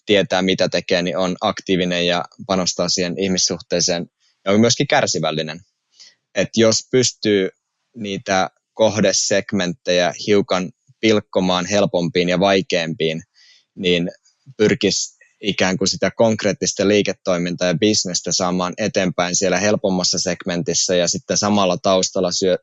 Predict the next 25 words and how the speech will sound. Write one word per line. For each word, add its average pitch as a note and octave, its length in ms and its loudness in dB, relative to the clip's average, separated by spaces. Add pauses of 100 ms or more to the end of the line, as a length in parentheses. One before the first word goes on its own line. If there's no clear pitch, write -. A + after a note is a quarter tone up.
työstää F#2 460 2
niitä F2+ 340 -2 (800)
pidempikestoisia F#2+ 1120 0
prosesseja, G#2 540 2
jotka F2+ 260 0
sitten A2+ 340 -2
taas F#2 320 0
tuo, F#2 320 4 (200)
niin F#2 160 -8
kuin, F#2 240 0 (460)
paljon G2+ 420 2 (280)
hyvää F#2+ 380 4 (140)
sitten, - 320 -10
kun F2 180 -4
se F2 220 -2
prosessi G2 380 0
on F#2 100 2
valmis G2 400 2
ja F2+ 140 0 (380)
ajatukset F#2+ 540 0
on F2+ 100 0
vaihdettu F#2+ 420 0
ja G2 80 4
luotetaan F2 480 2
toisimme. F2 460 -2